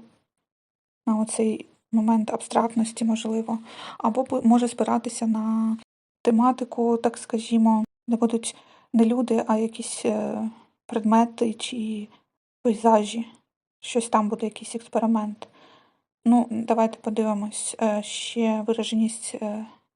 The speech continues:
Христа. Е, ну, тут, тут також через місяць не зрозуміло. Ну, ну, я думаю, що можливо. Мутабельність у нього буде виділена, якщо він буде сам один більше для себе, і це буде в нього виділений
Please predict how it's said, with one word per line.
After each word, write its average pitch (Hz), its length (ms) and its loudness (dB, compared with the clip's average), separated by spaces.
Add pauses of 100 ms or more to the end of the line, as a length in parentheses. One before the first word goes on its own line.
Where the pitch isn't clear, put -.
(360)
Христа. 254 440 2 (760)
Е, 220 240 4
ну, 247 140 2
тут, 269 180 -4
тут - 380 -8
також 226 300 2
через 226 220 2
місяць 247 420 -2
не 226 160 2
зрозуміло. 214 580 -4
Ну, 240 260 0
ну, 226 420 2
я 233 120 4
думаю, 226 300 2
що - 140 -6
можливо. 226 420 -2 (380)
Мутабельність 226 640 2
у - 20 0
нього 208 200 0
буде 202 220 -4
виділена, 202 380 -6
якщо 208 280 -6
він 202 120 -4
буде 202 320 -10
сам 220 320 -2
один 226 380 0
більше 226 480 -6 (400)
для 220 160 0
себе, 247 480 -2 (440)
і 226 100 2
це 226 200 -4
буде 214 440 -4
в 214 80 -2
нього 220 320 0
виділений 208 600 -6